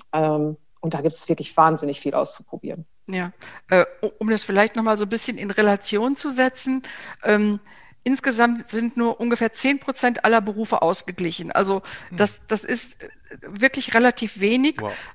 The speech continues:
Speaker 2: Ähm, wenn man jetzt überlegt, wie viele Berufe sind männlich dominiert, wie viele sind weiblich dominiert, versteht man, warum vielleicht die Mädchen mehr Plätze angeboten bekommen, weil nämlich zwei Drittel aller Berufe, die existieren, sind männlich dominiert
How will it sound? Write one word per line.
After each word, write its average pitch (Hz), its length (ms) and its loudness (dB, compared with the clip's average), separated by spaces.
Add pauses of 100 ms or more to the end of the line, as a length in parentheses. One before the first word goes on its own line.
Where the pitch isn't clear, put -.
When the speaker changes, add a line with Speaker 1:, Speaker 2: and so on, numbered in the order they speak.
Speaker 2:
Ähm, 233 540 4
wenn 226 160 2
man 233 120 4
jetzt 233 300 2
überlegt, 220 440 0
wie 214 80 -2
viele 220 380 2 (200)
Berufe 214 400 -2
sind 190 320 0
männlich 240 400 2
dominiert, 262 460 0
wie 214 100 -4
viele 208 200 -4
sind 190 280 -6
weiblich 214 380 0
dominiert, 247 480 2 (320)
versteht 240 420 -2
man, 226 160 2
warum 214 240 2
vielleicht 220 500 2
die 214 40 -6
Mädchen 220 400 0
mehr 208 140 4
Plätze - 440 -2
angeboten 180 640 -2
bekommen, 208 460 -2 (300)
weil 196 120 6
nämlich 208 400 -2
zwei 233 260 4
Drittel 262 460 0 (120)
aller 233 420 6
Berufe, 220 420 -4
die 226 120 -6
existieren, 220 640 -4
sind 196 180 -4
männlich 220 380 -2
dominiert 247 600 0